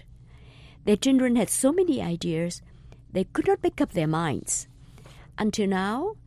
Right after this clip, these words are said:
they can't find another house like that at that price. So now, everyone wished they had bought that house. Too many cooks spoil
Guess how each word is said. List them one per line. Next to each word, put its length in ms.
they 100
can't 380
find 400
another 320
house 500
like 240
that 360
at 140
that 240
price. 440
So 180
now, 320
everyone 500
wished 420
they 120
had 160
bought 320
that 160
house. 500
Too 140
many 360
cooks 440
spoil 480